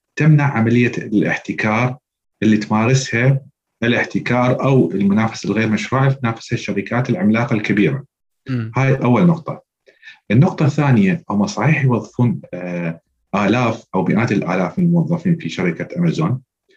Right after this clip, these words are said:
Speaker 2: صح.
Speaker 1: ولكن أيضا بسبب التطور التقني الخاص ب، آه، أتمتة، أي هي جعل بعض ال-، آه، بعض الأعمال ت-، تدار بصورة،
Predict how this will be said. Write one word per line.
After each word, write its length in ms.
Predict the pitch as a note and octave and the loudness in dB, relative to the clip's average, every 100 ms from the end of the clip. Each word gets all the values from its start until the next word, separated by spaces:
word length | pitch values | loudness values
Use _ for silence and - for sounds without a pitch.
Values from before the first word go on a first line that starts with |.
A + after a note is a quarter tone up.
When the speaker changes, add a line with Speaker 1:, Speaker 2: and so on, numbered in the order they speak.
| _ _ | _ _
Speaker 2:
صح. 140 | - | -4
Speaker 1:
ولكن 440 | G2+ A#2+ C#3 A#2 G#2 | 0 2 0 0 -2
أيضا 440 | C#3 C#3+ G#2 A2 - _ _ _ _ _ - | 0 2 2 2 -2 _ _ _ _ _ -6
بسبب 380 | A#2+ C#3 C#3+ | -2 0 0
التطور 500 | - - - C3+ C3+ | -2 -8 0 4 4
التقني 680 | G#2 - - G2 F2 G2 A#2 _ _ - | 2 0 -2 0 0 -2 -4 _ _ -6
الخاص 560 | F2+ - A2 G#2+ G#2+ - | -6 -4 -2 -2 -4 0
ب، 40 | G2+ F#2+ F2+ E2 - | 2 4 4 2 0
آه، 280 | F2 E2+ E2 - _ - | 0 0 -2 -10 _ -4
أتمتة، 540 | C3+ C3+ G#2+ G#2+ C3+ C3+ - _ _ - | 0 2 2 2 0 -2 -8 _ _ -2
أي 220 | G2+ F#2 | 0 2
هي 160 | G#2 E2 | 2 2
جعل 320 | A2+ G#2 F2+ | 0 0 0
بعض 280 | A2+ A2+ G2 | 0 0 2
ال-، 280 | F#2+ E2+ - _ F2+ | 2 0 -6 _ -2
آه، 300 | F2 E2 - | 0 0 -2
بعض 280 | A2+ A2 | -4 0
الأعمال 580 | G#2+ E2+ F#2 F#2+ F#2 F2+ | 0 2 0 0 0 -2
ت-، 180 | - E2 - - - - | -4 -10 -12 -18 -16 -6
تدار 380 | F2 A2 A#2+ A#2+ | -4 -2 0 -2
بصورة، 680 | A2 - A2+ A2+ A#2+ C3+ | -4 -6 -2 0 2 0